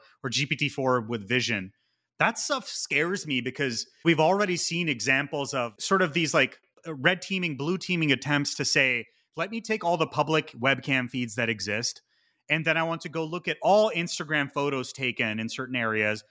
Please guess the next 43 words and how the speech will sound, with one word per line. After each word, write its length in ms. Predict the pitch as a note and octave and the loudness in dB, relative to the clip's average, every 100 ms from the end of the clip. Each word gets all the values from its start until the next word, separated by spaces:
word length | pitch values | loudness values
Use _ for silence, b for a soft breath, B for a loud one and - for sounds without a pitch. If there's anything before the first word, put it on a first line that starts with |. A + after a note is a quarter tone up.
| b b _ | b b _
And 80 | D#3 | 2
then 60 | |
I 40 | F3 | 4
wanna 180 | B3 G#3+ | 4 4
do 160 | F#3 | 4
basically 440 | D#3+ - A#3+ G3+ D#3 | 4 2 0 -4 -4
pattern 460 | - C#3 D#3 E3 | 0 2 2 -2
of 140 | D#3 B2+ | -6 -6
life 240 | C3 C3+ | -6 -6
analysis 680 | B2 A2 B2 - A2 F#2 - B B - | -6 -4 -4 -2 -2 -2 -4 B B 0
on 160 | C3+ | 2
where 220 | B2+ D#3 | 6 4
have 160 | D#3 D3+ | 4 0
these 180 | C#3+ B2 | -2 -4
influencers 580 | B2+ C3+ B2 A2+ A2+ G#2 | -6 -6 -8 -6 -8 0
been." 360 | C3 A2+ G#2+ b b - | 2 2 -2 b b -8
And 80 | C#3+ | -4
people 300 | E3+ G3 G#3 | -2 2 4
are 80 | G3 | 6
able 160 | F#3 | 4
to 140 | F3+ C#3 | 0 -4
pinpoint, 540 | D#3 F#3 F#3 E3 B2 | -2 -4 0 0 2
"Hey, 200 | D#3 G3 | 2 2
this 220 | D#3 E3+ | 0 -2
photo 300 | C#3 C#3 F3 | -2 -2 -2
that 180 | E3 D3+ | -4 -6
this 100 | D3+ | -4
influencer 440 | C#3 C#3 D3+ C#3 | -4 -2 -2 -4
took 280 | C3+ C3+ D3+ b b - | 0 0 0 b b -2
on 140 | C3+ | 2
Instagram 580 | C#3 - E3+ D#3+ D3+ D3+ b b _ | 2 0 2 4 2 -2 b b _
was 180 | D3+ A2 | -6 -2
this 200 | F3+ F#3+ | -2 0
time 320 | F#3 D#3+ D#3 | 2 2 2
in 80 | C3 | -2
Times 300 | D3+ D3 D3 | -2 -2 -4
Square, 360 | - C#3+ C3+ | -2 2 4
and 100 | B2+ | 2
this 160 | A#2+ C3 | 0 -4
is 80 | C3+ | -4
when 160 | B2+ | -4
this 160 | B2 A#2+ | -2 0
happened." 460 | A#2 A#2 - G#2 | 2 2 0 -8